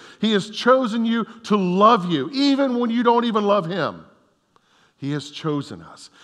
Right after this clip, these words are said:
And he says to us through baptism that we are sons and daughters of his, that our identity is in Christ, and that we are,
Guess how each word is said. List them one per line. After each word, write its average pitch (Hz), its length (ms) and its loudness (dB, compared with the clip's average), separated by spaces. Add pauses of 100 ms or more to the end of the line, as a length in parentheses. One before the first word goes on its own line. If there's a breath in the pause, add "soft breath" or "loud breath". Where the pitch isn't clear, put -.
(180 soft breath)
And 135 100 -6
he 147 80 -4
says 233 440 -4
to 151 200 -4
us 135 260 -4 (220 loud breath)
through 143 140 -4
baptism 165 640 -2
that 147 180 -4
we 202 160 -4
are 208 160 -2
sons 226 760 -4 (280 loud breath)
and 156 200 -4
daughters 214 640 0 (240 loud breath)
of 156 160 -10
his, 160 720 -6 (320 soft breath)
that 131 140 -6
our 131 120 0
identity 196 640 -6
is 190 180 -6
in 202 140 -6
Christ, 185 680 -6 (380 soft breath)
and 139 180 -4
that 143 120 -2
we 151 280 0
are, 131 420 -2